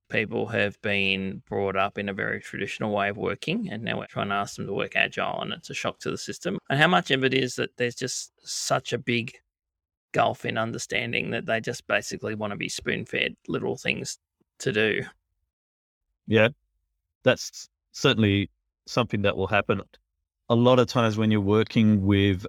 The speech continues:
Speaker 2: a lower priced offshore consultancy, you can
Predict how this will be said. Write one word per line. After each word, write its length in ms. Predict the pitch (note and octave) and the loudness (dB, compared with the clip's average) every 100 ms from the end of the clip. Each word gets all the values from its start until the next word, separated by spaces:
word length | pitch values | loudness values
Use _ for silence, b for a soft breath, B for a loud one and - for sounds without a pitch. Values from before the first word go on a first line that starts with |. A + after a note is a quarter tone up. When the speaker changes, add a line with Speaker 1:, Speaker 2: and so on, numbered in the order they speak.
| - | -6
Speaker 2:
a 100 | E2+ | -2
lower 540 | E2+ F2 F#2+ F#2+ F2+ C2+ - | 2 4 6 6 4 2 -6
priced 540 | - G2+ A2+ - - | 2 4 4 2 -2
offshore 360 | G2+ F2+ - F2 | -2 0 0 -2
consultancy, 800 | F2+ E2+ E2+ F2 F2 - F2 F#2 | -2 -2 -4 -4 -8 -8 -8 -8
you 160 | - G#2+ | -6 -6
can 600 | - - B2+ B2 A#2 A2+ | -4 0 4 4 2 -2